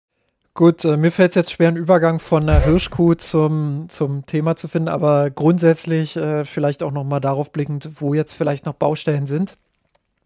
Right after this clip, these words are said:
würd ich sagen, du hast es ja auch grad angedeutet, vor allem in der Defensive wird's vielleicht noch den ein oder anderen Transfer geben. Klar, man hat da nachgelegt mit, mit Eriksson, ähm, mit, mit Bellomu, wo man mal abwarten muss, mit Naschenwegen.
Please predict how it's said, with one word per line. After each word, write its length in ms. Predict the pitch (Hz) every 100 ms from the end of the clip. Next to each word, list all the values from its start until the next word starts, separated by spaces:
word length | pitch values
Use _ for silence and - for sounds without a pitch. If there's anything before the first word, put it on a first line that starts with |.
| _ _
würd 180 | 165 -
ich 120 | 170
sagen, 180 | 180 160
du 80 | 143
hast 140 | 139
es 60 | 143
ja 80 | 139
auch 60 |
grad 140 | - 160
angedeutet, 640 | 156 151 147 147 143 - - - - _ _ _
vor 180 | - 147
allem 120 | 143
in 60 | 151
der 100 | 143
Defensive 540 | 139 143 143 143 139
wird's 200 | 143 147
vielleicht 600 | - 151 143 160 175 -
noch 120 | 160
den 200 | - 151
ein 180 | - 151
oder 140 | 147 143
anderen 180 | 143
Transfer 400 | 135 139 - 151
geben. 300 | 135 151 180
Klar, 180 | 160 160
man 160 | 156 143
hat 160 | 175
da 80 | 196
nachgelegt 760 | 180 180 - 175 170 196 - -
mit, 280 | 160 156
mit 120 | 160 160
Eriksson, 680 | 160 165 - 156 156 151 -
ähm, 520 | 160 147 143 143 170 - 170
mit, 300 | 156 147 175
mit 180 | 160 -
Bellomu, 460 | 151 143 147 170
wo 80 | 156
man 160 | 151 147
mal 80 | 151
abwarten 380 | 170 160 151
muss, 200 | 151 151
mit 140 | 156 147
Naschenwegen. 540 | 151 156 160 156 156